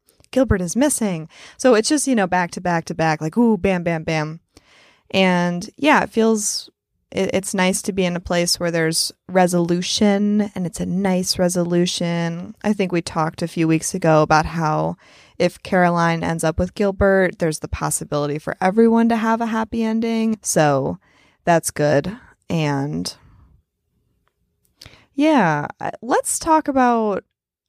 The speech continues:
if you don't mind, E J, what if we just jump to the point where Ginny abandons Tess at the end of the chapter?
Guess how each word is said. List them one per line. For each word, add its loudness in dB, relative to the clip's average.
if 4
you 8
don't 4
mind, -4
E -4
J, -2
what 2
if -8
we 6
just 0
jump 2
to -4
the -6
point -2
where 0
Ginny 0
abandons -2
Tess -4
at -4
the -2
end 4
of 2
the 0
chapter? -4